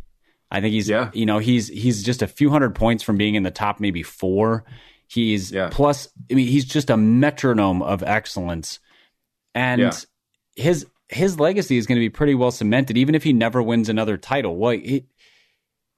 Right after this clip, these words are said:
Speaker 2: Yeah.
Speaker 1: there will always be the, the Jordan LeBron debate. Um,
Speaker 2: Sure.
Speaker 1: because Jordan won six and LeBron just won't. He's not gonna win six.
Speaker 2: Yeah.
Speaker 1: Um,
Speaker 2: Yeah.
Speaker 1: but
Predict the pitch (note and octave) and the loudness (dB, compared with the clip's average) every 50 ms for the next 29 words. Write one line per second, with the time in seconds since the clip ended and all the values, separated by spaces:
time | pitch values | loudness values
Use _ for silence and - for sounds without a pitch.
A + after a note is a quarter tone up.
0 | _ - - E2 D#2+ - - C#3 C#3 D#3 D#3+ D#3 D#3 C#3 C#3 C#3 C#3+ D3+ D3+ C3+ | _ -20 -14 -10 -10 -6 -6 -2 0 0 2 4 4 4 6 6 4 4 2 2
1 | A#2+ C3+ C3+ B2+ A#2+ B2+ A#2+ A#2 A2+ F2+ G2+ G2 A2+ G#2+ G2+ F#2+ G2 G#2 G#2 A2 | 2 2 0 2 2 2 2 2 0 -2 -4 -2 -2 -2 -2 -2 -2 0 2 2
2 | G#2+ G#2+ G#2+ G#2 G2+ G2+ F#2+ F2 F#2+ F#2 F#2 F#2+ F#2+ F#2+ F2+ G2 F2 D#2+ E2 F2 | 2 2 0 0 0 -2 -2 -2 0 0 0 0 0 -2 -2 -4 -6 -4 -4 -2
3 | F2 F2+ A2 A2+ - - - - - _ _ _ _ - G#2 G2+ G2 G2 F#2+ F#2+ | -2 -2 -4 -4 -8 -12 -18 -18 -20 _ _ _ _ -6 -4 -2 -2 -2 -2 -2
4 | F#2 F2+ F#2 F#2+ G2 F#2 E2+ E2 _ _ _ _ _ _ _ _ _ _ - - | -4 -2 -2 -2 -2 -2 -4 -10 _ _ _ _ _ _ _ _ _ _ -14 -8
5 | G2 G#2+ G2 G#2+ G2 F#2 - G#2 G2+ G#2 G#2 G#2+ G2+ G#2+ G#2+ G#2+ - - - - | -6 -4 -2 -2 -4 -4 -4 -2 -2 0 0 0 0 0 0 -2 -4 -6 -6 -4
6 | G#2 G2+ G2 - - A2 G2+ G2 F2+ E2+ G2 F#2+ F#2 F#2 F2+ F#2 F2 E2+ E2+ E2+ | -4 -4 -4 -4 -6 -4 -4 -4 -4 -4 -4 -2 -2 -2 -4 -6 -8 -8 -8 -8
7 | E2+ D#2+ D2 C2+ - - G#2+ G2+ G#2 G#2 F#2 F2+ - - F2+ F2 D#2+ E2 D#2 D2+ | -6 -8 -8 -12 -12 -8 -6 -4 -2 -2 -4 -4 -6 -6 -8 -8 -8 -8 -8 -10
8 | - - D#2 - - - D#2 D#2+ D2+ D2+ - - - _ _ _ - G#2 G2+ G2 | -10 -12 -14 -14 -12 -12 -12 -10 -12 -12 -14 -20 -20 _ _ _ -6 -4 -2 -2
9 | F#2 F#2 F2+ F2 E2+ E2+ E2 F2 F#2 E2+ D#2+ D2 - - _ _ _ G#2 B2+ B2 | -2 -4 -6 -8 -8 -10 -10 -10 -8 -8 -8 -8 -12 -16 _ _ _ -2 -2 -2
10 | A2+ - - _ | -2 -2 -6 _